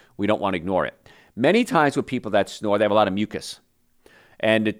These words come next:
two main mucus-producing foods are dairy and wheat. So I always recommend people cut out dairy and wheat. And here's my challenge. I always give you a challenge.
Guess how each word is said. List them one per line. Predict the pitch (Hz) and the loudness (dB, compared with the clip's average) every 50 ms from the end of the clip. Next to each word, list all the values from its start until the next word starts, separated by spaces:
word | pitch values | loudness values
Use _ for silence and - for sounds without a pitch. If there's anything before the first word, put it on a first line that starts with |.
| _ _ _ _ | _ _ _ _
two | - - 160 190 196 | -10 -2 0 0 2
main | 180 165 151 147 143 135 131 | 2 2 2 2 2 2 2
mucus-producing | 131 143 139 - 139 - - - 127 110 131 123 - - 107 101 | 0 0 0 0 -4 -4 -4 -8 -6 -4 -4 -6 -4 -6 -8 -8
foods | - - 180 165 139 120 113 - | -2 2 2 2 4 2 0 -2
are | - - 101 | -4 -10 -10
dairy | 82 - 107 107 110 110 110 110 107 - - | -6 -2 0 2 2 2 2 0 -2 -4 -6
and | 95 87 85 | -10 -8 -6
wheat. | 95 98 82 - - - - _ - - - _ - - _ _ _ _ _ _ _ _ _ _ | -6 -8 -8 -10 -16 -20 -20 _ -20 -20 -20 _ -20 -20 _ _ _ _ _ _ _ _ _ _
So | _ - - 120 113 113 113 113 107 107 | _ -4 0 4 4 6 6 6 4 4
I | - 107 117 127 131 135 135 | 4 4 6 6 6 6 6
always | 135 117 143 160 180 196 190 170 151 123 127 | 6 6 8 8 8 8 8 6 4 4 4
recommend | 123 113 107 - 117 110 107 104 98 - | 2 2 2 2 -2 0 0 -2 -2 -4
people | - 123 - - 104 | -8 -8 -8 -8 -10
cut | - - 110 107 | -6 -2 0 2
out | 101 98 98 - - | 4 4 2 2 0
dairy | - 98 98 98 92 95 90 | -4 -2 0 0 -2 -2 -4
and | 85 90 | -4 -4
wheat. | 120 143 123 - - _ _ - - _ _ _ _ _ _ _ _ _ _ _ _ _ _ _ _ _ _ - _ | -2 -2 -4 -4 -8 _ _ -20 -20 _ _ _ _ _ _ _ _ _ _ _ _ _ _ _ _ _ _ -18 _
And | - 107 95 | -8 -6 -6
here's | 90 98 117 117 110 | -4 -4 -6 -4 -4
my | 143 147 | -4 -4
challenge. | - - 202 165 107 101 135 - - _ _ _ _ _ | -2 0 0 0 0 -2 -6 -10 -14 _ _ _ _ _
I | - | -12
always | 95 110 117 | -12 -12 -8
give | - 165 165 | -8 -8 -8
you | 233 | -8
a | 247 | -6
challenge. | - - 120 110 92 92 147 175 - | -2 0 0 0 0 -2 -6 -10 -14